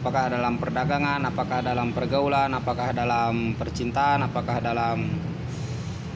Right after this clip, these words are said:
pokoknya dalam hal-hal positif ya, peri itu.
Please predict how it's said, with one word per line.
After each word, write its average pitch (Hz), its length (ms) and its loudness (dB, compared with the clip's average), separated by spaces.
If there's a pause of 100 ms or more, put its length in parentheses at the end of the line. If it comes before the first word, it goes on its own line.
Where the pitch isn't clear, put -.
(240)
pokoknya 156 320 0
dalam 151 240 4
hal-hal 156 560 2
positif 165 480 0
ya, 160 240 0
peri 143 320 0
itu. 135 160 0